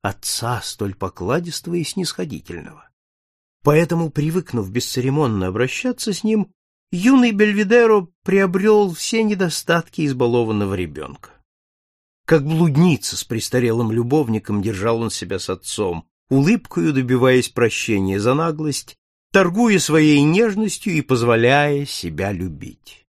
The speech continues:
Мысленно восстанавливая картины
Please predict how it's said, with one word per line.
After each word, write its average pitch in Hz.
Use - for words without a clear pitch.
Мысленно 127
восстанавливая 104
картины 90